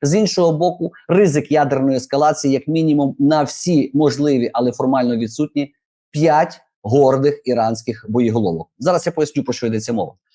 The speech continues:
Отже, міністр закордонних справ Аббас Аракчі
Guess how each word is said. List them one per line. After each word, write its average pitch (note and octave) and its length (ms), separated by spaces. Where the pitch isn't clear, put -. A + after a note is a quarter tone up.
Отже, F#3 200
міністр G#3+ 360
закордонних E3 680
справ E3+ 400
Аббас C3+ 400
Аракчі D3 840